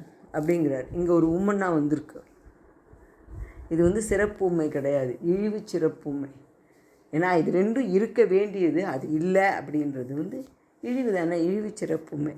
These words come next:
அப்போ அதனால என்ன சொல்ல வர்றார் அப்படின்னா, இது ரெண்டும் கண்டிப்பா வேணும். என்னது? அந்த வீரமும்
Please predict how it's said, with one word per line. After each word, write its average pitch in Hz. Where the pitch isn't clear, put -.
அப்போ -
அதனால 190
என்ன 254
சொல்ல 214
வர்றார் 175
அப்படின்னா, 135
இது 143
ரெண்டும் 180
கண்டிப்பா 170
வேணும். 147
என்னது? 165
அந்த 131
வீரமும் 214